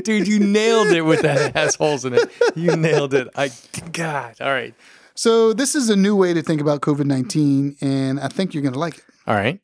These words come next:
Speaker 2: It's called the Swiss cheese model of defense.
Speaker 1: I like it already.
Speaker 2: And it's been introduced to explain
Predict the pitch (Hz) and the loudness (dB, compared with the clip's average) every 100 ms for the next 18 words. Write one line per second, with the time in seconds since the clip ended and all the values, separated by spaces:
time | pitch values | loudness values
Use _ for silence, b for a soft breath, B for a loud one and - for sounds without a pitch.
0 | - b b b - - 180 180 175 156 | -20 b b b -2 2 2 2 0 -2
1 | 156 - 220 269 - - 240 233 185 160 | -2 -2 0 -2 -4 -4 2 2 4 2
2 | 151 151 139 131 - 127 - - - 101 | 2 0 -2 -4 -4 -6 -6 -14 -8 -2
3 | 104 101 98 98 120 202 _ 175 175 175 | -2 0 -2 0 -2 -4 _ 0 2 0
4 | - 196 196 196 220 254 180 160 - 143 | -2 0 0 0 0 2 2 0 -2 -4
5 | - 160 160 160 160 | -2 0 2 2 0